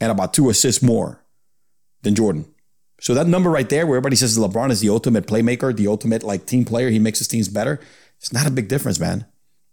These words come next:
And Jordan still won six championships and outscored him. So right now, they're pretty even on numbers all across the board.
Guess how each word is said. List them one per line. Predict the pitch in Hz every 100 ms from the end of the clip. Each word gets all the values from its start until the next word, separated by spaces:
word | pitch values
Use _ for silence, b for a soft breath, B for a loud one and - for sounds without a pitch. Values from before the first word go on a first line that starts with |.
| _ _ _ _ -
And | 107
Jordan | 107 110
still | 135 107
won | 107
six | 101 127
championships | - 143 120 101 101 - -
and | 101
outscored | 87 - - 98
him. | 73 - _ _ _ _ _ _ _ _ _ _ _ _ -
So | 135
right | 110 135 185
now, | 139 160 233 185 - _ _ _ -
they're | 120
pretty | 185 175 160
even | 147
on | 127 110 _ -
numbers | 139 143 127
all | 151 147
across | - 127 -
the |
board. | 110 107 80